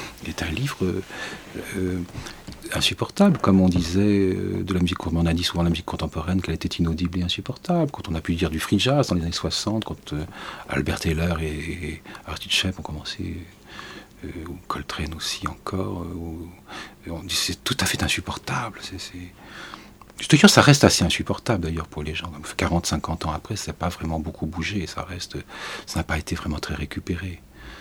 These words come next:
Euh, donc il y a cette double insupportabilité qui, qui, et l'une ne va pas tout à fait sans l'autre. Je veux dire, très souvent, euh, euh, c'est la langue de Joséphine, on y revient. Il s'agissait de créer, euh,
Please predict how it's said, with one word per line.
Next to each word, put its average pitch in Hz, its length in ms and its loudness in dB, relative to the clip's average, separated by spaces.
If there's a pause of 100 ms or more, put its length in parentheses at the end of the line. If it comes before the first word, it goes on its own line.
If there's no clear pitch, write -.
(500)
Euh, 90 260 -4
donc 90 240 -2
il - 80 -4
y - 20 6
a - 40 4
cette 98 200 8
double 107 260 6
insupportabilité - 920 2
qui, 101 160 -2
qui, 92 320 -2 (500)
et 90 120 2
l'une 92 280 12
ne 120 80 10
va 110 160 4
pas 117 200 -2
tout - 200 -8
à 107 60 4
fait - 160 0
sans 101 180 4
l'autre. 98 360 2
Je - 60 -6
veux 90 40 -8
dire, 92 160 -6
très - 160 -4
souvent, 95 540 -2
euh, - 20 -2 (1000)
euh, 87 340 -2 (160)
c'est - 340 -2
la 82 140 4
langue 98 160 8
de 90 80 6
Joséphine, 87 560 0
on 98 80 4
y 98 80 0
revient. 92 260 -2
Il 120 100 2
s'agissait 90 520 0
de 107 80 -2
créer, 101 400 -2
euh, 98 200 -2